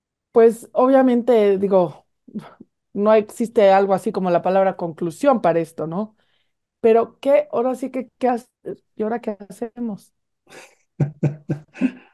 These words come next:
Speaker 2: Pues yo creo que lo siguiente que podemos hacer es seguir previniendo. Lamentablemente, la gente sigue estando muy confiada y salen sin protección y salen sin todo. Y ahorita, por ejemplo, hoy, hoy en día,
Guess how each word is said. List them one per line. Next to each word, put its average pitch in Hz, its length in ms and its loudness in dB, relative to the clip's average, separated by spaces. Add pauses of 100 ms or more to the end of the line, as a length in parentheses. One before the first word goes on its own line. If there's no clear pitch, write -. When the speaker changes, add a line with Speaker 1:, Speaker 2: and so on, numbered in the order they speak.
(320)
Speaker 2:
Pues 147 140 0
yo 196 160 2
creo 185 200 2
que 180 80 0
lo 135 240 -2
siguiente 160 460 0
que 139 80 -6
podemos 147 420 0
hacer 135 180 0
es 139 100 -2
seguir 127 280 -6
previniendo. 120 540 -4 (640)
Lamentablemente, 156 880 0
la 127 140 -4
gente 139 580 -6
sigue 147 420 -2
estando 131 320 0
muy 135 240 0
confiada 131 680 -2 (320)
y 143 80 -6
salen 143 320 0
sin 135 180 -4
protección 139 580 -2
y 135 40 0
salen 131 280 -2
sin 123 220 -8
todo. - 360 -8 (100)
Y 160 100 4
ahorita, 151 400 2
por 135 140 0
ejemplo, 143 400 2
hoy, 147 320 4
hoy 143 240 2
en 143 100 4
día, 131 340 -2